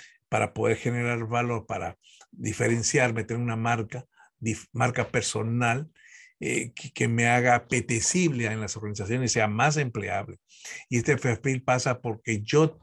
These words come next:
tengo que tener escucha activa. Tengo que manejar la escucha activa,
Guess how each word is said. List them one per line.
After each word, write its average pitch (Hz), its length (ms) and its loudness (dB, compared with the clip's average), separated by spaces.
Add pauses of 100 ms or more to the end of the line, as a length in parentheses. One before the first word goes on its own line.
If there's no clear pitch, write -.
(100)
tengo 135 340 0
que 135 100 0
tener 120 400 -2
escucha 101 420 -8
activa. - 440 -16 (1120)
Tengo 147 240 6
que 147 100 4
manejar 127 460 4
la 131 80 4
escucha - 360 -4
activa, 107 600 -4